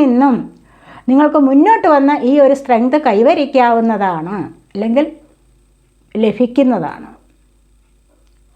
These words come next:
അതിനായിട്ട് തന്നെ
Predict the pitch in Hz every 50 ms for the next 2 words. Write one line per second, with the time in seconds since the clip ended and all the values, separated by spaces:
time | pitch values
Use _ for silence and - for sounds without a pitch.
0 | _ _ _ _ _ _ _ _ _ _ _ _ _ _ _ _ _ _ _ _
1 | _ _ _ _ _ _ _ _ _ - - - _ - 196 240 277 277 302 294
2 | 311 294 285 285 302 339